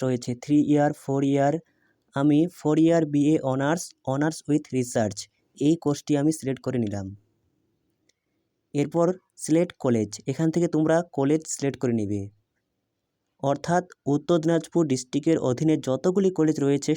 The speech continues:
সবগুলি এখানে চলে আসবে। চোপড়া, ডক্টর মেঘনাথ সাহা, ইসলামপুর কলেজ, কালিয়াগঞ্জ কলেজ, রায়গঞ্জ সুরেন্দ্রনাথ মহাবিদ্যালয়া, রায়গঞ্জ ইউনিভার্সিটি, শ্রী আগারসেন মহাবিদ্যালয়া। আমি তোমাদের সুবিধার্থে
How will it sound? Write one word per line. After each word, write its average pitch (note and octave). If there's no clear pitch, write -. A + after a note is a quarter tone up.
সবগুলি C#3+
এখানে D3
চলে A#2+
আসবে। G2+
চোপড়া, C#3+
ডক্টর C3
মেঘনাথ C3
সাহা, C#3
ইসলামপুর C#3+
কলেজ, C3+
কালিয়াগঞ্জ C3
কলেজ, C3
রায়গঞ্জ C3
সুরেন্দ্রনাথ C3
মহাবিদ্যালয়া, C3
রায়গঞ্জ B2+
ইউনিভার্সিটি, C3+
শ্রী D3
আগারসেন C#3
মহাবিদ্যালয়া। C3+
আমি C3+
তোমাদের C#3
সুবিধার্থে D3